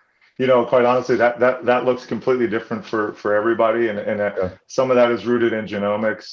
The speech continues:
Speaker 1: Some of that is rooted, um, in,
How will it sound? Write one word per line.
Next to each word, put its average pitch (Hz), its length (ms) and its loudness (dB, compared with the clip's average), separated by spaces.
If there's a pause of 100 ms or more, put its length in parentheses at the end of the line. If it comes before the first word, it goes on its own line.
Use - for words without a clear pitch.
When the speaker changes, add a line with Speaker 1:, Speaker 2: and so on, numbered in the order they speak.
(160)
Speaker 1:
Some 113 280 -4
of 104 80 2
that 104 280 0
is 98 240 -8
rooted, 104 460 -2 (300)
um, 104 580 -2
in, 107 240 -4